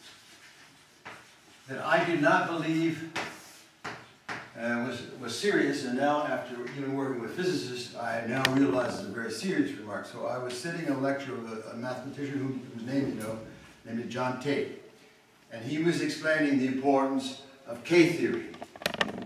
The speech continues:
algebraic K theory, and I couldn't believe that that's important because it's too abstract and he could never compute anything. But this was about thirty years ago,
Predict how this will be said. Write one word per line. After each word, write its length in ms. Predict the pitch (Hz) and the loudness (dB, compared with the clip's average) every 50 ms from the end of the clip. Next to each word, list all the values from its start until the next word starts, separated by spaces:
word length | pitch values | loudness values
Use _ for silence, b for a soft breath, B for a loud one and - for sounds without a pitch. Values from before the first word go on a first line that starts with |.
| - - - - - b b b b b b b b b b - | -10 -10 -10 -10 -10 b b b b b b b b b b -4
algebraic 520 | 135 139 135 147 147 139 143 143 143 143 | -2 -2 0 0 2 2 2 2 2 0
K 200 | 160 165 156 151 | 2 4 4 4
theory, 480 | - - 113 110 107 104 - - 175 - - - - b b b b b b b b b b - | 4 2 0 -2 -2 -2 -2 -4 -6 -6 -8 -12 -18 b b b b b b b b b b -12
and 160 | 120 120 123 | -8 -4 -2
I 140 | 131 135 135 - | 0 0 0 2
couldn't 200 | 165 160 151 143 | 2 2 2 2
believe 280 | 143 143 147 151 139 131 | 2 0 0 0 0 0
that 80 | 127 | 2
that's 240 | 127 131 131 127 127 | 2 2 2 0 0
important 480 | 135 - - 143 143 143 - - - - | -4 -2 0 0 2 2 0 -2 -6 -10
because 340 | - - - 113 117 113 113 | -10 -8 -6 -6 -6 -6 -8
it's 80 | - | -8
too 160 | - 143 135 | -6 -2 -2
abstract 520 | 120 123 - - - 156 143 147 147 - - | 0 0 0 -2 -2 2 4 4 4 4 4
and 80 | 131 117 | 0 -2
he 80 | 113 113 | -2 -2
could 160 | 135 135 - | -2 -2 0
never 220 | 156 151 147 143 | 2 2 2 2
compute 460 | - - 131 - - - 185 170 143 131 | 0 -2 -4 -6 -4 -2 0 0 0 0
anything. 420 | 127 - - - - - - - - - - - _ _ _ - | -2 -4 -6 -8 -12 -14 -16 -18 -20 -20 -20 -20 _ _ _ -18
But 160 | - - 120 | -16 -14 -12
this 160 | 135 135 135 | -12 -10 -10
was 140 | 135 123 117 | -10 -10 -10
about 320 | 120 123 117 117 117 - 139 | -6 -6 -4 -6 -6 -6 -4
thirty 220 | 143 135 127 123 | -4 -4 -2 -2
years 260 | 120 120 120 113 92 | -4 -4 -4 -6 -6
ago, 180 | 90 90 87 | -8 -10 -12